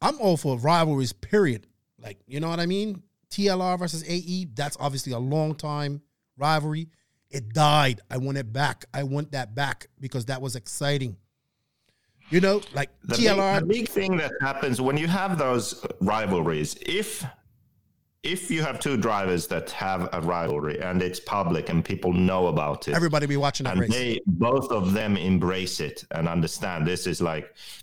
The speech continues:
Speaker 2: they don't need to hate each other.
Speaker 1: Nope.
Speaker 2: They, it, it just needs to be a thing that they need to beat each other on, on the track,
Speaker 1: How ma-
Speaker 2: right?
Speaker 1: Yeah, exactly.
Speaker 2: That makes it a lot more, that would have made this race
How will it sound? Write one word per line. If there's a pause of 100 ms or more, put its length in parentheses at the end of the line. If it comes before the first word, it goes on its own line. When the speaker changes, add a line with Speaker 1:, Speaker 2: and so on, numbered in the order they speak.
Speaker 2:
they
don't
need
to
hate
each
other. (280)
Speaker 1:
Nope.
Speaker 2:
They,
it, (100)
it
just
needs
to
be
a
thing
that
they
need
to
beat
each
other
on, (120)
on
the
track,
Speaker 1:
How
ma- (280)
Speaker 2:
right? (340)
Speaker 1:
Yeah, (280)
exactly.
Speaker 2:
That
makes
it
a
lot
more, (1040)
that
would
have
made
this
race